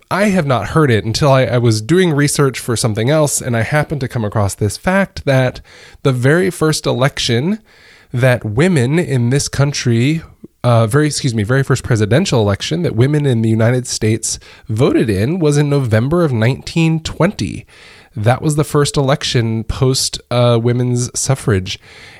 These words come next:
And so a hundred years later, we have another election in November of twenty twenty, which,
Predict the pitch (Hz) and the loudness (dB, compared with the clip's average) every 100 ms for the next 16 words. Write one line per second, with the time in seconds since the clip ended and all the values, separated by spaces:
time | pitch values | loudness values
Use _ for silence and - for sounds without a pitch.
0 | - 127 127 120 - 135 120 117 87 - | -2 0 0 0 0 2 2 0 -2 -4
1 | 117 - - 185 190 180 170 165 170 170 | -4 -2 -2 0 2 0 0 2 2 2
2 | 160 165 180 117 131 214 165 135 147 131 | 0 0 2 2 0 0 0 0 2 2
3 | 135 147 139 123 - 240 220 135 120 123 | 4 4 4 2 -2 -6 -2 0 2 2
4 | 120 117 110 - 226 214 143 - 107 113 | 2 0 -2 -4 -4 -2 -4 -4 -6 -2
5 | 110 110 - - - - 123 131 131 - | -2 -2 -8 -20 -18 -8 0 2 2 -2
6 | - | -8